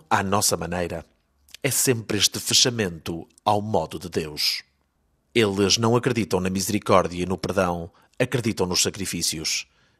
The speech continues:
Misericórdia quero, não sacrifícios.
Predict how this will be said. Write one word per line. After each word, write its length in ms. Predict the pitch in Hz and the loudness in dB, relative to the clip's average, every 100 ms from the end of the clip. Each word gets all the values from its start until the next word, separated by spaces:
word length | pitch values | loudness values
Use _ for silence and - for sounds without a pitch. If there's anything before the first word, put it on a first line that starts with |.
| - | -4
Misericórdia 680 | 110 101 104 - 147 196 - | -2 0 0 4 4 4 0
quero, 420 | - 95 87 80 | 2 2 2 -4
não 240 | 110 104 | 0 2
sacrifícios. 920 | 110 160 147 120 90 80 73 76 - | 2 0 -2 -6 -6 -6 -6 -8 -8